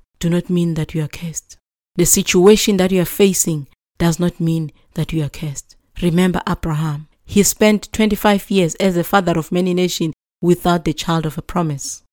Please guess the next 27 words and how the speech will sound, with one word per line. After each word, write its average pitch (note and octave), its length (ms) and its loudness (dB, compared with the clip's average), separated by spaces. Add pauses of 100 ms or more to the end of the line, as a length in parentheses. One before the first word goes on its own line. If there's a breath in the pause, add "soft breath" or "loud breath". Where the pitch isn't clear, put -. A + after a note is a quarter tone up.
(140)
but E3+ 140 2
he F3 140 2
was E3 140 2
still F#3+ 320 0
the D#3 120 -4
blessed D#3 420 -6
person. D3+ 540 -6 (260)
Do F3+ 80 0
not G3 240 2
gauge F3+ 260 4
your F3 100 2
blessing E3+ 640 -2 (340)
with F3 160 4
the F3+ 80 2
money E3 300 0
in D#3+ 80 -4
the D#3 60 -4
bank, D3 500 -6 (200)
the D#3+ 100 0
houses D#3+ 420 -2
and D3+ 120 -2
the D3 80 -6
cars, D#3 440 -10 (180)
but D#3+ 180 -2
we D#3+ 80 0
are D3+ 80 0
blessed D#3+ 560 -4